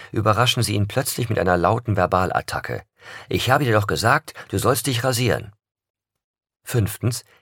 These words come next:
jetzt müssen Sie den Toast bestrafen. Belegen Sie ihn dazu zunächst mit einer Scheibe Salami oder Schinkenwurst und platzieren ihn dann auf dem Ehebett.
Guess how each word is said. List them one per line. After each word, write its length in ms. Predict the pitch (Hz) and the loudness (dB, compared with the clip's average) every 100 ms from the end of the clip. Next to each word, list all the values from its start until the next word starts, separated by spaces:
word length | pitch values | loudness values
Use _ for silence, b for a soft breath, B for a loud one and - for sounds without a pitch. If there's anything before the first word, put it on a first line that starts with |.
| _ | _
jetzt 400 | 98 165 - - | -2 -2 -4 -2
müssen 220 | 123 - | -2 -2
Sie 80 | 101 | -4
den 140 | 95 | -4
Toast 280 | - 107 104 | -2 -2 -2
bestrafen. 640 | 90 - - - - - - _ _ B B B B | -4 -4 -2 -2 -4 -10 -14 _ _ B B B B
Belegen 380 | 110 113 156 151 | 2 2 2 0
Sie 120 | - | 0
ihn 140 | 107 98 | 0 4
dazu 320 | 90 107 110 | 4 4 -4
zunächst 480 | 104 92 95 117 - | -2 0 0 0 -2
mit 100 | 92 | 0
einer 160 | 87 | 0
Scheibe 320 | - 85 82 | 0 -2 -2
Salami 480 | 73 73 71 82 120 | 0 2 4 2 2
oder 200 | 120 90 | 0 -2
Schinkenwurst 800 | - 117 107 78 69 78 107 - B B B - | 0 0 0 -2 -2 -2 -2 -6 B B B -4
und 120 | 98 | 0
platzieren 500 | 95 - 135 143 135 | 0 0 -2 0 -2
ihn 240 | - 104 | 0 0
dann 180 | 101 113 | 2 2
auf 180 | - 98 | 0 -2
dem 160 | 101 98 | -2 -2
Ehebett. 540 | 71 69 - - | -4 -4 -6 -8